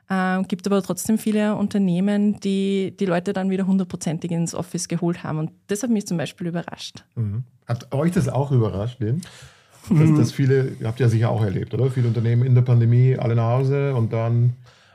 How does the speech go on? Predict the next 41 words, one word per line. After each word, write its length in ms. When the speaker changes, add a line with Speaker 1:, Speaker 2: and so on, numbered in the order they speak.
Speaker 3:
Ja, 540
ähm, 220
Speaker 2:
alle 100
zurück? 400
Speaker 3:
es 300
kommt 220
einfach 280
daher, 580
weil 300
sonst 280
keine 220
Antworten 540
gefunden 500
worden 220
sind, 240
wie 180
mit 220
bestimmten 920
Dingen 180
umgegangen 680
werden 200
kann, 260
nämlich 280
diesen 380
sozialen 480
Aspekten, 540
ja. 240
Der 80
Mensch 260
ist 300
ein 80
Stück 260
weit 240
ein 140
Sozialtier, 1120
wenn 160
man 160
das 160
so 240
will, 180
ja. 220